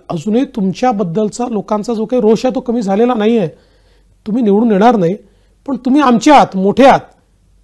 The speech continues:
म्हणून मी त्यांना राष्ट्रीय नेत्यांकडे नेलं आणि राष्ट्रीय नेत्यांनी सांगितलं की तुम्ही सांगा तुम्हाला कुठलं पद पाहिजे ते देऊ, केंद्रात देऊ, राज्यात देऊ, अजून काही मोठं पद पाहिजे असेल तर देऊ,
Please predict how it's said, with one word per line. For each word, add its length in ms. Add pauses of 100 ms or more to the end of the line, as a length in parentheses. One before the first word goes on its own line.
(200)
म्हणून 300
मी 140
त्यांना 440
राष्ट्रीय 440
नेत्यांकडे 540
नेलं 180
आणि 140
राष्ट्रीय 320
नेत्यांनी 260
सांगितलं 420 (500)
की 100
तुम्ही 160
सांगा 280
तुम्हाला 280
कुठलं 300
पद 200
पाहिजे 340
ते 140
देऊ, 240
केंद्रात 420
देऊ, 260
राज्यात 300
देऊ, 240 (400)
अजून 240
काही 140
मोठं 200
पद 160
पाहिजे 280
असेल 260
तर 80
देऊ, 180